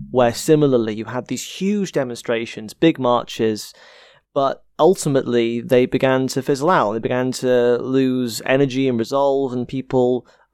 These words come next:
were still angry, but they had to go home because no one was offering a lead, no one was offering a plan,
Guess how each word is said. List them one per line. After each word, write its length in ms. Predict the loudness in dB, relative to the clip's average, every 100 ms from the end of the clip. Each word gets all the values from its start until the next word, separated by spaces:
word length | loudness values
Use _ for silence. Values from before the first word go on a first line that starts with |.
| -14 -10
were 60 |
still 220 | 4 4 4 -2
angry, 540 | 2 4 4 2 -2 _
but 220 | 2 2 2
they 100 | 0
had 160 | -2
to 100 | -2
go 140 | -2 0
home 340 | 0 0 -2
because 260 | -2 -2 2
no 140 | 2
one 80 | 2
was 80 | 0
offering 360 | 0 0 0
a 40 | 4
lead, 300 | 4 4 4
no 120 | 2
one 60 | 2
was 100 | 0
offering 340 | -2 -4 -6
a 60 | -8
plan, 480 | -4 0 0 -2